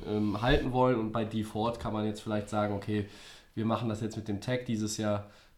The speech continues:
Ähm, dann ist der Spieler, glaub ich, auch damit ganz gut bedient. Ich hab jetzt nicht nachgeguckt, wie viel es ist, aber es ist ja immer, um das nochmal zu erklären, vielleicht für die es nicht wissen, ähm, es werden die... Äh,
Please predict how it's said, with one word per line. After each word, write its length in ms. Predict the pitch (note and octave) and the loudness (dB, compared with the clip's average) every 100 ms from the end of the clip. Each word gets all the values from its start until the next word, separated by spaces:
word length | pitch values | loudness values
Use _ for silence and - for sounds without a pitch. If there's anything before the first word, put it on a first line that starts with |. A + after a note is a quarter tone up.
| - | -6
Ähm, 480 | G2+ G2 G2 G2 - - | -2 0 0 -2 -6 -10
dann 240 | F#2+ G#2+ A2 | -4 0 0
ist 140 | A2+ | 0
der 80 | A#2 | -2
Spieler, 300 | - A#2+ A#2 | -2 -2 0
glaub 160 | A2 G#2+ | 0 -2
ich, 100 | - | -4
auch 140 | G2+ | -4
damit 200 | A2 G#2+ | -2 -2
ganz 180 | G#2 G2+ | -2 -4
gut 120 | G#2+ | -6
bedient. 280 | G#2+ G#2 A2 | -4 -2 -4
Ich 180 | - - - | -6 -12 -12
hab 120 | F#2+ | -8
jetzt 120 | G2 | -8
nicht 140 | G2+ G2+ | -6 -4
nachgeguckt, 420 | G2 G2+ G2 G2 | -4 -4 -6 -6
wie 60 | |
viel 220 | G2+ A#2 G#2 | -2 0 0
es 120 | G#2 | 4
ist, 340 | C#3 C#3+ - - - - - - | 4 4 -2 -12 -20 -20 -20 -12
aber 480 | G#2+ G#2+ G#2+ G2+ G2+ | -6 -2 0 2 0
es 120 | F#2 | -2
ist 140 | G#2+ - | -4 -4
ja 80 | F#2 | -2
immer, 320 | G2+ G#2+ G2+ | 2 2 2
um 80 | G2 | 0
das 140 | G2 | -2
nochmal 160 | G2 F#2+ | -4 -4
zu 100 | C#2+ | -6
erklären, 380 | - A2 A#2 | -4 0 0
vielleicht 320 | A2+ F#2+ F#2+ - | 0 -4 -4 -6
für 80 | |
die 80 | - | -10
es 200 | - - | -12 -6
nicht 200 | - G#2+ | -4 -2
wissen, 320 | G2+ G2+ F#2 - - - - - | -4 -4 -4 -6 -12 -12 -14 -10
ähm, 300 | G2 F#2 F2 G2+ - - - - - - - - - - - - | -6 -6 -6 -10 -14 -20 -20 -20 -20 -20 -20 -20 -18 -16 -14 -10
es 140 | G#2+ | -2
werden 240 | A#2 A2+ | 0 2
die... 220 | G#2 G2+ G2+ | 2 2 0
Äh, 420 | - F#2+ F#2+ | 0 0 0